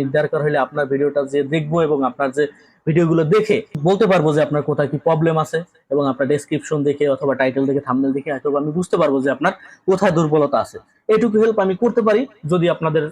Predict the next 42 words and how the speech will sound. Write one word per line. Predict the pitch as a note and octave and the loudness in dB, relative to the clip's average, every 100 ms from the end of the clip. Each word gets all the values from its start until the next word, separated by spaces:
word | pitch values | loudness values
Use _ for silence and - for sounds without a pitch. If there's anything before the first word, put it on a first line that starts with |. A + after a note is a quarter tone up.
| - _ - | -12 _ 0
কারো | D3+ D#3 | 2 2
যদি | D#3+ D#3+ | 2 2
দরকার | E3+ G3 G3+ | 2 2 0
হয়, | D3 | 0
তো | D3 | 0
অবশ্যই | D3+ E3 E3 D3+ - _ _ - | 2 0 0 -2 -4 _ _ 0
আমার | E3+ D#3+ | 2 4
যে | E3 C#3+ | 2 2
ভিডিও | D#3 D#3+ D3+ | 2 2 2
ডেসক্রিপশন | D#3+ - F3 F3+ E3+ | 0 0 -2 0 0
বক্স | F3 - | 0 -2
আছে, | E3+ G3+ | -4 -4
সেখানে | D3+ E3 D3+ D3 | -4 -4 -4 -2
কিন্তু | D3 | -2
আমার | D3 D#3 D3+ | -2 -2 0
Telegram | D#3 D#3 D#3 C#3 | 0 0 -2 -2
চ্যানেল | D3+ D#3+ D3+ | 0 0 0
আছে, | E3 E3+ _ _ _ | -4 -6 _ _ _
অথবা | D3+ E3+ E3 | -2 0 0
আমার | D#3+ D#3 - | 0 -2 -2
Facebook | D3 D3+ D3 - | -2 -2 -4 -2
পেজ | F3+ F3 D#3 D#3+ | 0 0 -2 -2
দেওয়া | E3+ E3+ | 0 0
আছে, | D#3 G3 | 0 -2
ওইখানে | E3 E3+ E3 | -2 -2 -2
গিয়ে | F3 E3 | 0 0
আমার | D3 D3 | -2 -4
সাথে | C#3+ D#3 | -6 -2
যোগাযোগ | F3 F3+ F3+ | 0 0 -2
করতে | F3 F3+ | 0 2
পারেন। | G3 B3 - - - F#3+ | 0 -2 -8 -20 -6 0
আমি | G3 F3+ | 2 2
আপনাদেরকে, | E3 D#3+ D#3 E3 F3 - | 0 0 -2 -2 -4 0
আমি | G3+ | 2
ভাই | F3+ F#3 | 4 2
হিসেবে | D#3+ F3 D3+ | 2 2 2
আপনাদেরকে | D#3 D3 C#3+ D3 | 2 0 -2 -4
একটু | D3+ | -2
পার্সোনাল | C3 C#3 C3+ C#3+ D#3 | -4 -2 -2 0 -2
হেল্প | D3 D3 | 0 -2
করার | C3+ D3 | -2 -2
চেষ্টা | - | -4